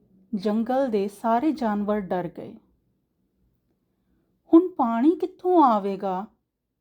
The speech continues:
ਇਹ ਇੱਕ ਹਿਰਨ, ਜਿਸ ਦਾ ਨਾਮ ਬਬਲੂ ਸੀ, ਉਹਨੇ ਕਿਹਾ। "ਅਸੀਂ ਤਾਂ ਭੁੱਖੇ ਹੀ ਮਰ ਜਾਵਾਂਗੇ," ਇੱਕ ਖਰਗੋਸ਼,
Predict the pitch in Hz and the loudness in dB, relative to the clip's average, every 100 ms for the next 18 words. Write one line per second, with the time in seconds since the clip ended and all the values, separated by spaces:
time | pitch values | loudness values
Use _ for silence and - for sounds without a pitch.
0 | _ _ _ _ - 247 254 254 247 - | _ _ _ _ -6 -2 -2 -2 -6 -2
1 | 208 220 247 233 220 208 - 214 196 196 | 0 2 0 0 -4 -6 -4 -2 -2 -2
2 | 196 185 180 208 285 277 208 196 208 _ | -4 -4 -4 -2 -4 -4 -8 -10 -12 _
3 | _ _ _ - 226 233 233 170 160 185 | _ _ _ -2 2 2 0 -6 -10 -12
4 | 208 _ _ _ _ _ _ _ _ _ | -18 _ _ _ _ _ _ _ _ _
5 | _ _ _ _ _ _ _ _ - 269 | _ _ _ _ _ _ _ _ -4 -2
6 | - 320 320 349 - 226 - 233 247 294 | 2 2 2 -2 -2 -6 -6 -2 -2 2
7 | 330 311 247 180 196 190 185 185 175 185 | 4 4 4 -2 -4 -4 -4 -6 -8 -14
8 | _ _ _ _ _ _ _ _ - 208 | _ _ _ _ _ _ _ _ -6 -4
9 | 226 - 196 170 190 208 285 - | -4 0 -2 2 2 2 0 -8